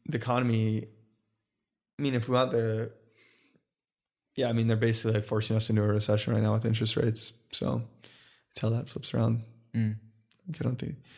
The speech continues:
Speaker 1: yeah, I think
Speaker 2: What do you think that, w-, what do you think would flip that around?
Speaker 1: the
Speaker 2: Make things
Speaker 1: Fed,
Speaker 2: better.
Speaker 1: the Fed
Speaker 2: In the f-,
Speaker 1: deciding.
Speaker 2: in the future.
Speaker 1: Um,
Speaker 2: 'Cause you don't,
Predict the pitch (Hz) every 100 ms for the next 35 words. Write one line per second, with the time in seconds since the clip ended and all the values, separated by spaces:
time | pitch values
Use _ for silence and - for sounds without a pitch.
0 | - - - - _ - 87 113 - 123
1 | - - - 139 120 131 117 113 - 113
2 | 120 127 123 - 117 113 107 - 107 104
3 | 69 87 110 107 104 - _ _ _ _
4 | - - - - - 113 110 110 101 110
5 | 110 113 - 123 113 117 113 117 123 -
6 | 151 123 117 117 117 120 113 113 110 110
7 | - _ _ 131 135 131 127 127 120 -
8 | - - - - - _ - 123 127